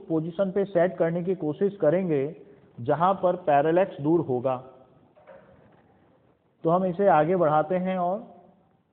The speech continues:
देखिए, अभी भी parallax है क्योंकि दोनों एक साथ move नहीं कर रहे, अभी भी parallax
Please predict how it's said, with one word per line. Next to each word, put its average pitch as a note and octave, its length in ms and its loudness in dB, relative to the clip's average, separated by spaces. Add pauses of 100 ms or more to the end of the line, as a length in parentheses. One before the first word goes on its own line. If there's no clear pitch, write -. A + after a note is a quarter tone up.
(160)
देखिए, D#3 260 0
अभी E3+ 220 2
भी F#3+ 140 0
parallax F3 640 0
है F#3 100 2 (240)
क्योंकि D3+ 240 -4
दोनों D#3 300 0
एक D#3 160 -4
साथ F3 280 0
move E3 200 -4
नहीं D3+ 240 -6
कर D3+ 200 2
रहे, C#3+ 280 -2 (1200)
अभी D3 240 -2
भी F#3+ 160 0
parallax D#3+ 640 0